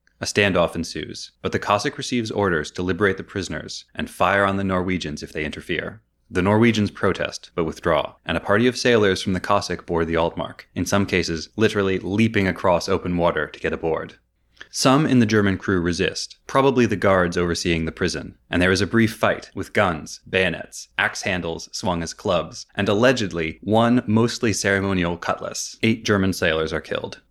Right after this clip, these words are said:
ten more are wounded, and one British sailor is seriously wounded when he is shot in the stomach. Once the Altmark is subdued, the boarding party opens the hatches to the hold turned prison and shouts, "Are there any Englishmen here?"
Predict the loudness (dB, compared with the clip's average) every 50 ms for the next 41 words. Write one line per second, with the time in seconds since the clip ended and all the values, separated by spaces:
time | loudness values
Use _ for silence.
0 | _ -2 0 0 0 0 0 0 0 0 -2 -2 -4 -6 -8 -8 -10 -10 -14 _
1 | _ -4 -2 0 0 2 2 2 2 2 2 2 0 0 -2 0 0 0 2 2
2 | 2 0 0 -2 -2 0 2 2 2 2 0 -4 -8 -6 -4 -4 -4 -4 -4 -6
3 | -6 -6 -6 -4 -4 -4 -4 -4 -4 -4 -4 -6 -8 -12 -10 -10 -8 -8 -8 -8
4 | -8 -12 -16 _ _ _ _ _ _ _ _ _ _ _ _ -2 -2 0 2 4
5 | 4 4 4 4 2 2 2 2 0 0 -2 -2 -4 -6 -2 0 2 4 4 4
6 | 2 0 -4 -6 -4 0 2 4 4 4 2 2 0 0 0 0 0 -2 -2 -2
7 | -4 -4 -4 -4 -4 -2 -2 -2 -4 -4 -8 -12 -12 -14 -16 -20 -16 -8 -6 -6
8 | -4 -2 0 -2 -2 -2 -6 -8 -6 -4 -4 -4 -6 -6 -6 -6 -6 -6 -8 -14
9 | -16 -12 -8 -6 -6 -4 -2 0 0 -2 -2 -6 -10 -16 -8 _ 2 4 6 6
10 | 6 6 4 6 6 8 8 8 6 6 4 4 6 6 6 6 4 4 2 0
11 | -4